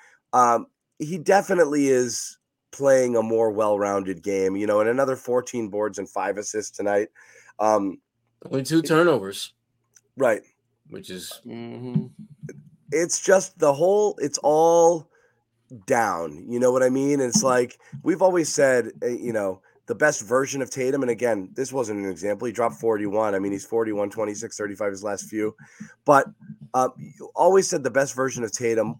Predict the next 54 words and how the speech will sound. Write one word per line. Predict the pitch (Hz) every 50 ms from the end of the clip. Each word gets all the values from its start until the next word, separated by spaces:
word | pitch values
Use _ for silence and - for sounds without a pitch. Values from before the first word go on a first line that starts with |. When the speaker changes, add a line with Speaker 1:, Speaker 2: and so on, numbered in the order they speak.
| - 127
Speaker 1:
you | 127 113
know, | 107 104
one | 107 110 120
of | 170
my | 160 139
favorite | 123 - 147 139 123 123 113 -
games | 120 117 110 98
was | 101 95
a | 98
Miami | 101 101 104 107 107 107 107 104 90
game, | 90 98 95 92 90 87 _ _ _ _ _ _ _ _ _ -
you | - 113 107
know, | 104 95 92 95 101 _ _ _ _ -
with | - 107 104 -
the, | 110 104 101 -
with | 110 110 -
the | - 107
near | 110 110 110 110
triple-double | - - 120 98 90 104 92 110 107 104 95 107 101
there | 90 101 98 98 95 95 92 _ _ _ _ -
and | - 98 101 101
the | 104
Speaker 2:
Mm-hmm. | - - 127
Speaker 1:
ten, | 117 - -
you | 113 110
know, | 101 98 95 98 - 110
and | 117 110 107 107
the | 98
ten | - - 123 120 117
and | 113 107 101 101
nine, | 101 104 104 107 107 104
and | 101 95
he | 98 107
was | 98 95 92
a | 98
little | 98 107 113 110
bit | 98 95 110 95
more | 104 101 95 -
patient. | - 107 101 101 - - 95 92 - - - _ _ - _ -
We | 135 170 196
always | 190 180 160 -
said | - 143 127 110
the | 123 110
best | - 170 180 190 - _ _ _ _ _ _ -
version | 139 143 147 139 131 131
of | 123 113 110
Tatum | 104 120 117 117 123 123
is | 107 -
gonna | 117 107 104
finish | - - 131 123 120 - -
a | 110
season | - - 123 120 113 104 110 101 101 101 _ _ _ _ _ _ _ -
at, | 110 113 107 - 98
like, | 107 101 98 95 - -